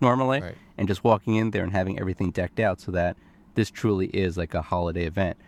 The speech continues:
Speaker 1: So you have the standing table where people can just chat. You have, uh, your T V on, and over that is all decked out. And the entire room is just decked out in the holiday feeling. And then now imagine having Christmas music playing.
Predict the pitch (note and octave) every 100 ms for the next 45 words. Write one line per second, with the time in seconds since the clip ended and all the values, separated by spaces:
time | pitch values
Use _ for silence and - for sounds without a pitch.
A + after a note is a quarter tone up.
0 | - - F2+ E2 F2 - G2+ F#2 E2+ A#2+
1 | A2+ G2 E2+ E2 G2 E2+ - E2+ D#2+ -
2 | - - - C#3 G#2 - - - - F#2+
3 | F2+ E2+ E2 - _ - - - - F2+
4 | D#2+ - G#2+ A#2+ G#2 F2 D#2 - - -
5 | F2 E2 - A2 G2 F#2+ F#2+ G2 E2+ F2+
6 | D#2+ - E2 - F2 E2 E2 - - G#2
7 | G2+ F#2 D3+ A#2+ F#2+ G#2 A2 F#2 F2 E2+
8 | - E2 - F2 E2+ F#2 D#2+ E2+ F2 E2
9 | D#2+ E2+ E2+ D#2 - E2+ D#2+ - - -
10 | - - F#2 F#2 F2+ F2+ F2 F2+ F2 F2+
11 | F2+ E2+ E2+ E2 G#2 - F#2+ F#2+ F2 -
12 | - - -